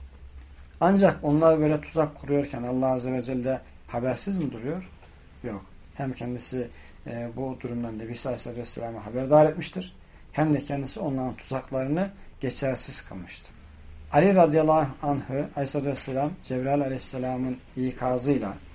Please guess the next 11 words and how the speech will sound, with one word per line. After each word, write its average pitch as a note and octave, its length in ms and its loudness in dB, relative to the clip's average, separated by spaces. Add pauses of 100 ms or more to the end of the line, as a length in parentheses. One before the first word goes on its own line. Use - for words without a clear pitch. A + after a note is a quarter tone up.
(800)
yani A2+ 240 -10
"Bu B2 80 -4
gece B2 220 -2
öldürüleceksin, B2 880 -4 (160)
yatağında B2+ 440 -4
yatma" B2+ 480 0 (500)
şeklinde C3 600 -2
ikazıyla C#3+ 640 8 (320)
Ali E3+ 200 8
radıyallahu C#3 500 4
anh'ı, D3 320 -4